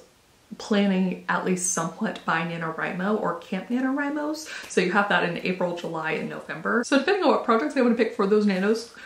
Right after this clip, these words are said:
could potentially shuffle things. Um, alternatively, this might be one of those years where I have to go back to just kind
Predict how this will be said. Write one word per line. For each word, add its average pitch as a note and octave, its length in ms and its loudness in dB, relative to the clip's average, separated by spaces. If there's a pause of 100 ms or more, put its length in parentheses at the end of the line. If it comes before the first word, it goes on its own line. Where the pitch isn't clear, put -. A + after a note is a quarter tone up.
(140)
could - 260 2
potentially G#3+ 720 0
shuffle B3+ 480 2
things. G#4 560 -6
Um, G3 320 6
alternatively, G3+ 1040 4 (560)
this F#3 180 4
might G3 200 4
be G3+ 60 -2
one F#3 160 2
of F3 80 -2
those F3+ 240 0
years E3+ 400 -4
where E3 160 4
I E3+ 80 2
have E3 200 -2
to E3 60 -8
go E3 120 0
back - 400 -4
to - 400 -6
just - 240 -6
kind - 180 -6